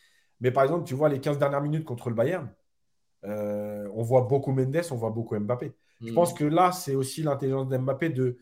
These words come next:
Speaker 1: au lieu d'aller démarrer complètement côté, c'est d'être un peu dans ce demi-espace, euh, gauche, euh, pour quand même ouvrir et aussi se servir des appels de Mendes. Euh,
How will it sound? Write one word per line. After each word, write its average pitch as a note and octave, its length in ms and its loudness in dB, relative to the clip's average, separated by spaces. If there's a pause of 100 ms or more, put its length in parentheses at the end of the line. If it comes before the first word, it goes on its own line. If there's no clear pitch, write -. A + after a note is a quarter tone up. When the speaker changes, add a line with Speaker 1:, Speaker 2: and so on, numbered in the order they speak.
(320)
Speaker 1:
au C3+ 80 4
lieu D#3+ 180 6
d'aller D#3 360 8
démarrer C#3+ 520 0
complètement D#3+ 680 -2
côté, D3 560 -6 (340)
c'est A#2 200 -6
d'être C#3 200 4
un C3 120 4
peu C#3+ 160 -2
dans B2 240 0
ce G#2 60 -10
demi-espace, B2 800 0
euh, G#2+ 100 -4
gauche, D3 420 -2 (460)
euh, A2 160 -4
pour - 320 -4
quand D#3 140 6
même E3 200 4
ouvrir D3 440 0
et C3 100 2
aussi D3+ 320 0
se D3 140 -4
servir C3 340 2
des B2+ 140 0
appels B2 240 0
de A#2 80 -4
Mendes. B2+ 280 -4 (680)
Euh, A#2 340 0